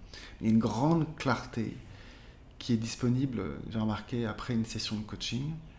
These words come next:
et on a l'impression qu'elle ne va pas disparaître. Le fait est que comme, <laughs> comme le, la goutte,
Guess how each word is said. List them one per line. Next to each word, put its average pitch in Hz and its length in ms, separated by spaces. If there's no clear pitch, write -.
et 131 80
on 120 160
a 120 80
l'impression 151 720
qu'elle 113 180
ne 113 80
va 107 140
pas 139 160
disparaître. 98 600
Le 151 180
fait 165 320
est 90 180
que 117 60
comme, 160 400
<laughs> - 400
comme 147 260
le, 120 200
la 110 120
goutte, 151 460